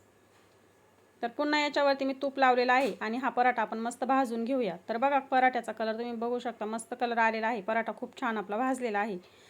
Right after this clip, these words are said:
दुसरा देखील मी ह्याच पद्धतीने बनवून घेतलेला आहे. आता तो देखील आपण मस्त असा भाजून घेऊया.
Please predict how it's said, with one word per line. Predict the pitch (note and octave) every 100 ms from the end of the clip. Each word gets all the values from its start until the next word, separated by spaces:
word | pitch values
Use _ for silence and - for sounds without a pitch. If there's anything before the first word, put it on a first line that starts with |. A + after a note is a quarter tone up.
| - _ -
दुसरा | A#3+ D4 C#4+
देखील | C#4 D4 D4
मी | C4+
ह्याच | C4 A#3+
पद्धतीने | - B3+ C4 A#3+
बनवून | A3 A3+ A3+
घेतलेला | C4 C#4 A#3+ G3+
आहे. | A3+ F#3 -
आता | - A3+
तो | A#3+
देखील | A#3+ C4 C#4
आपण | A3+ A3+
मस्त | A3 A#3+ -
असा | G#3+ A3
भाजून | A3+ C4+ C4 B3
घेऊया. | C4 C4 F3+